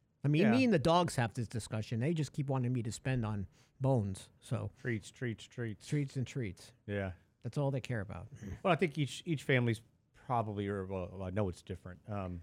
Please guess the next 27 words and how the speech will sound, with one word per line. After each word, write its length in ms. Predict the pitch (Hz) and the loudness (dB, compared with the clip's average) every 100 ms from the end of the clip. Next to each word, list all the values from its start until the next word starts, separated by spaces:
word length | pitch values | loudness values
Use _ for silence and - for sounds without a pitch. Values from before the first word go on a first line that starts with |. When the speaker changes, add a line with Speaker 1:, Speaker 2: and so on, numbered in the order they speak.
| - | -8
Speaker 2:
we 120 | 110 | -6
s-, 120 | 110 - | -6 0
we 120 | 131 | -2
see 180 | - 135 | 2 2
it 100 | - | 2
frequently, 400 | 127 117 104 101 | 0 0 0 0
and 80 | 104 | 2
I 80 | |
think 220 | 104 135 117 | 2 0 0
you 80 | |
need 140 | 113 110 | 0 2
to 100 | 98 - | -2 -4
get 220 | - 117 - | -4 -4 0
that, 180 | 101 107 98 | -2 -2 -2
where 340 | 107 120 123 | 4 6 6
is 220 | 117 107 101 | 6 4 2
it 260 | 104 - - | -2 -2 -4
that, 220 | 98 95 - _ _ - - - | -2 -2 -8 _ _ -20 -18 -6
um, 460 | 101 95 92 90 82 _ _ - | -2 0 -2 -4 -8 _ _ -6
you 160 | 113 | -2
feel 220 | 117 123 95 | -2 -2 -4
comfortable? 560 | - 92 - 87 90 _ _ | -4 -8 -10 -16 -18 _ _
And, 160 | 117 185 | -2 -2
Speaker 1:
Mm-hmm. 220 | 165 208 | -4 -12
Speaker 2:
you 60 | 185 _ - | -16 _ 0
know, 200 | 131 101 - _ _ _ _ _ _ _ | 0 0 -8 _ _ _ _ _ _ _
with 400 | 127 113 117 110 | -2 4 6 6